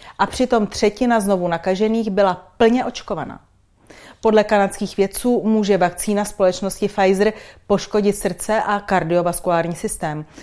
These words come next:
vytvářet krevní sraženiny a působit na nervovou soustavu.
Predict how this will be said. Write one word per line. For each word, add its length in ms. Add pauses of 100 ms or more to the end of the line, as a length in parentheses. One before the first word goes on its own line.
(180)
vytvářet 520
krevní 320
sraženiny 720
a 120
působit 680
na 180
nervovou 460
soustavu. 560